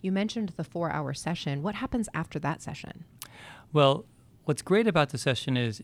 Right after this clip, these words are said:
Speaker 2: it equips physicians and the care team, our medical assistants, our receptionists, all with the same language, the toolbox, uh,
Speaker 1: Mm-hmm.
Speaker 2: of, of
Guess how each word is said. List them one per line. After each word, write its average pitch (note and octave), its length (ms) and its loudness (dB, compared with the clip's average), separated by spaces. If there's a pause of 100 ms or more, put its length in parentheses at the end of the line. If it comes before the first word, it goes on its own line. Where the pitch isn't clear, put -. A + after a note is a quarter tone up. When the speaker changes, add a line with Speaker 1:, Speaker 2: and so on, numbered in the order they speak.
Speaker 2:
it B2+ 160 2 (640)
equips - 520 -2 (200)
physicians C#3+ 500 0
and C#3 340 2
the B2+ 80 0
care C#3+ 320 0
team, G#2 440 -4
our G#2 180 0
medical G#2 340 0
assistants, A2 640 -4
our G#2 80 -2
receptionists, G2+ 640 -6 (420)
all E3 240 6
with D3+ 160 0
the C3 100 -2
same B2 460 0
language, G#2 460 0
the B2 260 -4
toolbox, A#2 720 0
uh, G#2+ 240 0
Speaker 1:
Mm-hmm. A2+ 100 -4
Speaker 2:
of, G#2 180 -6 (520)
of A2 360 -2